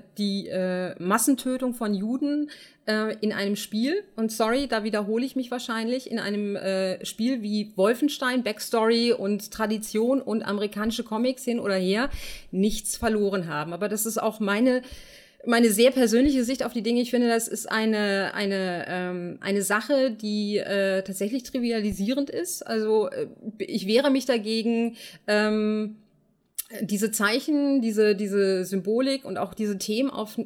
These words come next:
auf eine leichte Schulter zu nehmen. Ich finde, das haben sie nicht verdient, auch im Jahr zweitausendsiebzehn nicht. Ähm, und man hätte das auch einfach alles ganz anders lösen können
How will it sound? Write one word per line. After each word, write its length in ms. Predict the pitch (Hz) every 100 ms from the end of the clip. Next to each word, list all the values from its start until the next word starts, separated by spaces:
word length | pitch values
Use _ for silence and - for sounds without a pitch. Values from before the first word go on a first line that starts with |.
| -
auf 120 | 196
eine 100 | 202
leichte 320 | 180 190 190
Schulter 340 | - 214 247 277
zu 140 | 285
nehmen. 220 | 277 269
Ich 120 | 247
finde, 200 | 214 214
das 200 | 202 202
haben 220 | 196 220 220
sie 120 | 214
nicht 280 | 208 - -
verdient, 400 | 185 208 294 240
auch 100 | 233
im 100 | 196
Jahr 160 | 180
zweitausendsiebzehn 800 | 185 180 180 180 175 240 - 285
nicht. 220 | 320 381 - - - - - - 233
Ähm, 480 | 233 233 233 233 - _ - -
und 460 | - 226 233 233 - _ _ _ _
man 180 | 247 247
hätte 320 | 226 262 311
das 380 | 254 262 - - - 233
auch 180 | 226
einfach 380 | 226 226 247 240
alles 320 | 220 214 220
ganz 200 | 220 220
anders 380 | - 220 247 240
lösen 340 | 214 208 202 208
können 460 | 190 190 233 269